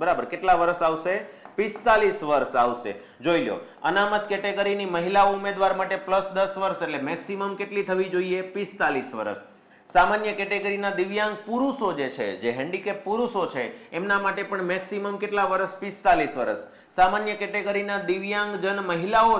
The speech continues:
છે, એમના માટે પણ મેક્સિમમ કેટલી? પિસ્તાલીસ વર્ષ. અનામત કેટેગરીની દિવ્યાંગજન પુરુષ ઉમેદવારો છે, એમના માટે પણ કેટલા? પિસ્તાલીસ વર્ષ, બરાબર. અનામત કેટેગરીના દિવ્યાંગજન મહિલાઓ છે, એમના માટે પણ મેક્સિમમ કેટલા? પિસ્તાલીસ વર્ષ.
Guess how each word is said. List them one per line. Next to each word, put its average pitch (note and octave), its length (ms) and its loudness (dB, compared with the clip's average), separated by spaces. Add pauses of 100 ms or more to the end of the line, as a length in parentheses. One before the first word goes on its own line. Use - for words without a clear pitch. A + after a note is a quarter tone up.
છે, C#3+ 100 -2 (340)
એમના F#3 260 2
માટે F#3+ 240 2
પણ F#3+ 220 -4
મેક્સિમમ G3 440 -6
કેટલી? G3 340 -4
પિસ્તાલીસ F#3+ 640 0
વર્ષ. A2+ 280 -2 (320)
અનામત G#3+ 400 0
કેટેગરીની G#3+ 720 -2 (100)
દિવ્યાંગજન G#3 580 0 (120)
પુરુષ G3 260 -2 (140)
ઉમેદવારો E3+ 580 2
છે, B2+ 100 -4 (300)
એમના F3+ 340 -2
માટે F#3+ 240 -4
પણ G3 200 -6
કેટલા? F3+ 260 4 (160)
પિસ્તાલીસ F3+ 640 0
વર્ષ, B2 240 0 (140)
બરાબર. G3 260 4 (240)
અનામત G#3 380 0
કેટેગરીના G3+ 600 -2
દિવ્યાંગજન G3 640 -2
મહિલાઓ G3+ 540 4
છે, B2+ 100 -2 (200)
એમના F3+ 260 -2
માટે F#3 160 -2
પણ F#3 260 -4
મેક્સિમમ F#3+ 480 -6
કેટલા? F3+ 300 -2 (100)
પિસ્તાલીસ A2 600 -6
વર્ષ. F#2+ 260 -10